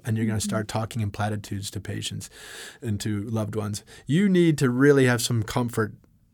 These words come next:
Speaker 1: not knowing. You have to have some comfort with mystery, maybe even interest. So back to your question, yes, I think it is an incredibly mysterious and mystical thing. You can watch some, as the body's falling apart, the physiology isn't, medications aren't working like they should. The whole body's kinda coming apart.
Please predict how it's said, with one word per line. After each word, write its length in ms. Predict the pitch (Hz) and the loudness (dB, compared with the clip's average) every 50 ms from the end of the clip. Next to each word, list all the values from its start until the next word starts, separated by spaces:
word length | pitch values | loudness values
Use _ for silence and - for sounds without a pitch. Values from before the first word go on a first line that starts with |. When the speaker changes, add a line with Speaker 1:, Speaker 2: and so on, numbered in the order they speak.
| _ _ _ _ _ _ _ _ _ _ - | _ _ _ _ _ _ _ _ _ _ -6
Speaker 1:
not 320 | 107 95 107 113 135 - | -2 0 2 2 0 0
knowing. 440 | - 107 107 110 107 98 90 95 92 101 | 0 0 2 2 2 0 -2 -6 -8 -8
You 120 | 107 104 | -6 -6
have 80 | 117 120 | -6 -4
to 60 | 131 | -4
have 120 | 127 117 - | -4 -4 -2
some 260 | - - 143 151 143 | -2 0 0 0 0
comfort 360 | 135 - 135 123 - 123 104 | 0 -2 -2 -2 -2 -4 -4
with 180 | 110 104 - - | -4 -4 -4 -2
mystery, 380 | 110 110 - - - - 92 | -2 -2 -2 -4 -6 -6 -6
maybe 300 | 92 101 113 135 151 139 | -4 -2 -2 0 0 0
even 220 | 123 117 113 101 101 - | 0 0 0 -2 -4 -2
interest. 500 | 107 113 110 - - - - - - - | -4 -4 -4 -4 -8 -8 -8 -8 -6 -4
So 160 | - - 120 | -4 -4 0
back 220 | 104 135 143 151 147 | 2 4 2 2 2
to 100 | - 135 | 0 -2
your 60 | 127 | -2
question, 480 | - - 131 131 143 139 - - 131 104 | 0 0 0 0 0 0 -2 -2 -2 -2
yes, 340 | 95 110 139 180 175 - - | 0 2 2 2 2 0 0
I 80 | - 117 | -2 -4
think 240 | - - 117 104 - | -6 -6 -8 -6 -6
it 60 | 98 | -6
is 140 | 98 - - | -6 -6 -6
an 40 | 101 | -6
incredibly 540 | 95 95 - - - 131 147 - 113 110 110 | -6 -6 -8 -6 -6 -4 -4 -2 -2 -2 -4
mysterious 720 | 104 101 101 98 - - - 123 120 131 143 151 143 139 | -2 -2 -2 0 -2 0 0 0 2 2 2 2 2 0
and 380 | - - 113 120 135 120 98 98 | 0 -2 -2 -2 0 0 0 0
mystical 640 | 117 143 - - - - - 107 104 101 98 98 - - - _ _ | 2 0 0 0 -2 -6 -6 -4 -4 -4 -6 -6 -10 -14 -20 _ _
thing. 320 | - 202 240 156 95 90 - - - - - - - - - _ - | 2 2 4 4 2 -2 -6 -12 -16 -16 -16 -16 -18 -20 -20 _ -4
You 140 | - 147 156 | -2 0 2
can 140 | 202 185 175 | 4 6 8
watch 240 | 175 190 190 170 | 10 10 10 8
some, 280 | 160 - - 180 170 165 | 6 4 2 4 4 4
as 160 | 147 147 139 127 | 4 4 2 2
the 40 | |
body's 340 | 131 127 135 147 156 143 - | 2 2 2 4 4 2 2
falling 280 | - - 147 147 143 131 | 0 0 0 0 0 0
apart, 340 | 120 123 - 165 156 131 120 | -2 -2 -2 0 0 0 0
the 80 | 123 | -2
physiology 800 | - - - 147 139 - 123 120 123 131 135 135 135 139 135 131 | -4 -2 -2 0 0 2 2 4 4 4 4 4 2 2 4 4
isn't, 240 | 127 127 131 131 123 | 4 4 2 0 0
medications 720 | 120 113 113 120 127 139 131 - 135 127 139 139 - 131 123 | 0 2 2 2 2 0 0 2 2 2 2 2 0 0 -2
aren't 160 | 123 127 123 | -2 -2 -2
working 300 | 120 123 123 123 - 131 | 0 0 -2 -2 -2 -4
like 140 | 123 123 120 | -4 -4 -4
they 80 | 120 120 | -4 -4
should. 220 | 110 - - 127 | -4 -4 -4 -4
The 80 | 123 113 | -4 -2
whole 120 | 120 160 | -2 -2
body's 440 | 165 139 - 117 131 131 139 135 - | -2 0 0 2 2 2 2 0 -2
kinda 240 | - - 123 120 113 | -4 -4 -4 -4 -4
coming 340 | - - 120 120 120 113 110 | -4 -4 -4 -2 -2 0 -2
apart. 520 | 107 - - - 147 147 127 104 - - | -4 -6 -6 -4 0 0 0 0 -2 -4